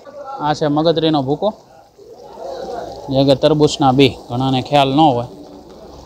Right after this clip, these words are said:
આ ત્રણસો ગ્રામ આપણે નાખ્યો. આ છે સિંગદાણાનો ભૂકો, પાંચસો ગ્રામ સિંગદાણા હતા તેનો ભૂકો. આ છે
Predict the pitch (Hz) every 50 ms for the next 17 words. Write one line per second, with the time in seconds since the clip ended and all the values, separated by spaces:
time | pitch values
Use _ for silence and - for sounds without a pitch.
0 | - - - - - - - - - - - - - - - - - - - -
1 | - - - - - - - - - - 135 127 120 143 143 156 - - 156 139
2 | 139 143 139 135 139 135 135 139 139 120 120 127 127 127 - 123 117 - - -
3 | - - - 170 180 180 185 202 202 190 180 180 170 165 165 - - 147 143 127
4 | - 151 139 - 170 170 170 165 160 151 151 151 147 151 147 139 117 117 131 135
5 | 147 190 - - - _ _ _ _ _ - - - 131 131 139 135 139 135 135
6 | 139 135 131 135 - 143 143 143 139 139 139 139 135 131 156 175 202 - - -
7 | - - - - - - - - 135 123 120 120 127 131 131 117 110 110 110 107
8 | - 107 - - - - - - - - - - - - - - - - - -
9 | - - - - - - - - - - - - - - - - - - - 147
10 | 151 147 - 165 160 160